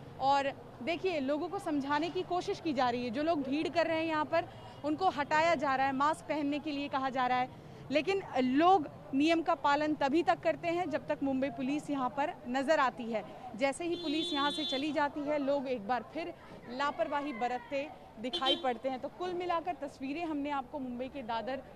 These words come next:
मार्केट की दिखाने की कोशिश की है और अब सवाल ये खड़ा होता है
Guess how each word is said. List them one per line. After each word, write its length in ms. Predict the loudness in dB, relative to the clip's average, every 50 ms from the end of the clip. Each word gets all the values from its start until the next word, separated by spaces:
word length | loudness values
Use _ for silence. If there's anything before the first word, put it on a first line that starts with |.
| -20 -20 -20 -14 -4 0
मार्केट 420 | 2 2 2 0 -2 -6 -10 -8
की 80 | -8 -8
दिखाने 360 | -8 -8 -8 -8 -8 -8 -8
की 120 | -8 -10 -10 -8
कोशिश 340 | -8 -8 -6 -6 -8 -10 -8
की 120 | -8 -6 -4
है 560 | -4 -2 -4 -4 -4 -6 -8 -8 -8 -10 -4 0
और 200 | 2 2 2 2 0
अब 240 | -2 -4 -4 -6 -4
सवाल 460 | -4 -2 0 2 2 2 2 0 -2 -4 -10 -14 -12 -8 -4
ये 160 | -4 -4 -4
खड़ा 220 | -4 -4 -2 -2 -2
होता 300 | -2 -2 -4 -4 -4 -4
है 220 | -4 -4 -6 -8